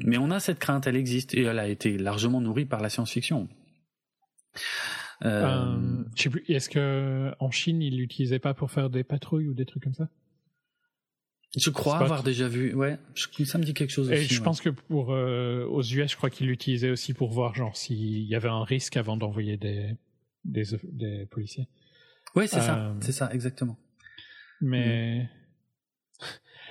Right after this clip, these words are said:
Speaker 2: tu sais, c'est, tu dois, à mon avis, toi, tu dois pas le voir. J'interagis
Speaker 1: Mm.
Speaker 2: plus avec des robots, à mon avis, que toi, en, en général, parce que
Speaker 1: Ah, y a moyen,
Speaker 2: dans
Speaker 1: ouais.
Speaker 2: pas mal de, de ga-, de parking, tu vois, genre, t'as un truc qui est, qui est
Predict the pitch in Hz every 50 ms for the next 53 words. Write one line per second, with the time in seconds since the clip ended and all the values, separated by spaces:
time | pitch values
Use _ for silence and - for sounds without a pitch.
0 | - - - 196 208 214 - - 165 - - - - - - _ _ _ _ -
1 | - 160 147 127 147 151 - 135 135 143 147 156 156 175 156 - - 156 143 -
2 | - 120 113 113 110 - 113 107 107 113 104 101 104 135 - 131 131 143 139 123
3 | 131 131 123 147 123 135 131 120 131 127 120 123 139 - - 127 117 120 113 110
4 | 110 113 107 110 113 110 113 123 123 110 101 104 110 104 101 110 107 - - 110
5 | 101 - - 110 101 98 110 120 120 131 - - _ _ - 139 113 - - 123
6 | 113 - 131 120 - 120 110 - - 120 110 - 123 127 120 113 127 135 131 143
7 | 147 139 160 160 180 208 214 175 143 139 135 135 131 131 131 127 123 123 123 123
8 | 127 143 139 - _ - 139 120 120 120 113 104 131 127 127 127 135 151 - -
9 | 123 - - - - 165 175 185 170 - 139 117 120 120 120 113 110 - - _
10 | _ _ _ _ _ _ _ _ - _ _ - - 135 139 135 135 - - 185
11 | 165 - - - 131 127 120 117 - - - 151 127 127 -